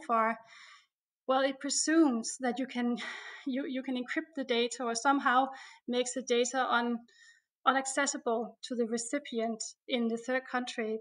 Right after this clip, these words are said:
But there are a lot of data transfers where you need access. You need to see the data in, in clear text. And we don't really have any solutions to that. So, um,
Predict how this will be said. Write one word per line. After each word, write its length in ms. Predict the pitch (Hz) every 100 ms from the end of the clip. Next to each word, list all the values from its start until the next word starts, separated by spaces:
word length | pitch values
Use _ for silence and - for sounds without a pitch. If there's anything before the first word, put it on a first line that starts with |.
| -
But 220 | 233 233
there 160 | 247 262
are 100 | 262
a 20 |
lot 160 | 262
of 120 | 285 277
data 240 | 254 269
transfers 480 | - 247 254 - 247 254
where 100 | 247
you 140 | 254
need 200 | 262 294
access. 480 | 226 233 - 233 -
You 80 | 240
need 200 | 269 285
to 100 | -
see 320 | - 269 285
the 100 | 262
data 480 | 233 233 233 247 233
in, 300 | 226 214 220
in 160 | 233 226 -
clear 160 | 254 254
text. 460 | 254 247 - - - _ - _ _
And 140 | 240 240
we 80 |
don't 220 | 240 277 262
really 180 | 262
have 220 | 247 240 240
any 180 | 240
solutions 600 | 254 254 240 240 - 247 - -
to 80 | 226
that. 280 | 214 262 -
So, 420 | - 254 233 226
um, 360 | 220 220 220